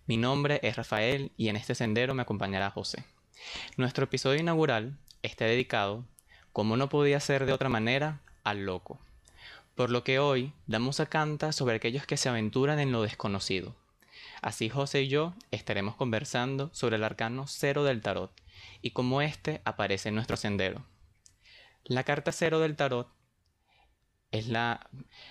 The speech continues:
la historia del tarot, es la historia del loco, que puede estar donde él quiera.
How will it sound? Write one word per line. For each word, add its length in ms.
la 140
historia 400
del 160
tarot, 320
es 120
la 120
historia 260
del 160
loco, 340
que 120
puede 220
estar 320
donde 320
él 100
quiera. 340